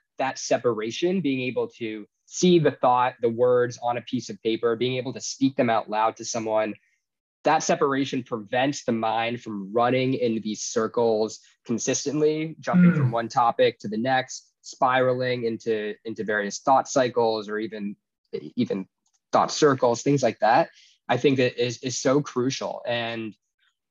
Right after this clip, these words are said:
Speaker 1: th-, m-, my journaling practice was sporadic. I, I was moving around a bunch, but I did find that journaling was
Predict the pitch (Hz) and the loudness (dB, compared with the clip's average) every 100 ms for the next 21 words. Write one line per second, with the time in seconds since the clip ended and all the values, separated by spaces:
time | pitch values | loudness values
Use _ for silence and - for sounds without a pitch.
0 | _ _ _ _ _ _ 151 139 151 - | _ _ _ _ _ _ 2 6 4 6
1 | 160 151 160 208 165 170 165 160 143 135 | 4 6 4 6 6 6 4 4 2 4
2 | 147 131 131 127 123 120 - - - 123 | 2 4 2 4 2 0 -4 -14 -2 0
3 | 113 104 110 - 113 120 120 120 117 127 | 0 -2 -4 -8 -8 -4 -2 -2 0 -2
4 | 135 127 120 113 110 104 113 175 - _ | 0 0 0 -2 -4 -4 -2 -4 -6 _
5 | - 120 120 117 139 143 123 113 113 110 | -6 -2 -2 -2 -4 -2 -4 -4 -6 -6
6 | 107 104 - _ _ _ - 127 143 131 | -6 -6 -10 _ _ _ -12 -2 0 2
7 | 131 127 117 110 | 2 0 -2 -6